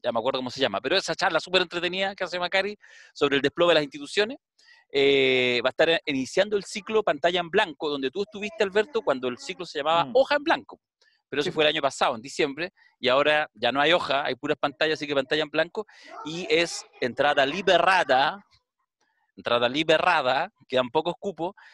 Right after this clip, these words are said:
Speaker 1: y tienen que inscribirse. La única manera es que escriban a el correo observatoriosindical punto anglo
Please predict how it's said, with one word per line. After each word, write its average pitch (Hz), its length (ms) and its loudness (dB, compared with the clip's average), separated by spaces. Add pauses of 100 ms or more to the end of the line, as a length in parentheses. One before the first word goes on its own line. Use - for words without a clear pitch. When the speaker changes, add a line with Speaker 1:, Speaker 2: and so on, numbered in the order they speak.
(160)
Speaker 1:
y 143 100 -10
tienen 175 200 0
que 190 100 -6
inscribirse. 175 640 -4
La 139 120 0
única 247 240 -4
manera 233 220 0
es 220 40 -8
que - 100 -16
escriban 196 460 -4
a 170 380 -2
el 139 120 -10
correo 160 520 -6 (100)
observatoriosindical 147 1160 -4 (120)
punto 220 400 -8
anglo 208 440 -2